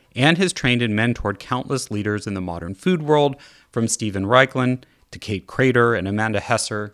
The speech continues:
just to name a few. An emeritus advisor to the Foundation, Anne is the founder of the influential La Varenne Cooking School,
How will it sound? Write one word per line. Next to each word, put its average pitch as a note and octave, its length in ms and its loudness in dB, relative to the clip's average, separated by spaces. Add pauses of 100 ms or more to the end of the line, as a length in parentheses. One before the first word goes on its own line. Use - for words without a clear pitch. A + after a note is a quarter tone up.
(100)
just - 240 -8
to F#2+ 100 -6
name E2+ 220 -8
a F2 40 -10
few. - 440 -4 (1120)
An A#2 140 2
emeritus B2 580 6
advisor G#2 520 0
to - 400 -6
the G2 120 -4
Foundation, A2 800 0 (680)
Anne A2+ 240 2
is A2+ 120 0
the G#2 100 0
founder G#2+ 300 0
of G2 80 -2
the A#2 80 -6
influential C3 760 0
La A2 180 6
Varenne G#2 280 -4
Cooking C3+ 340 -4
School, C3 520 -4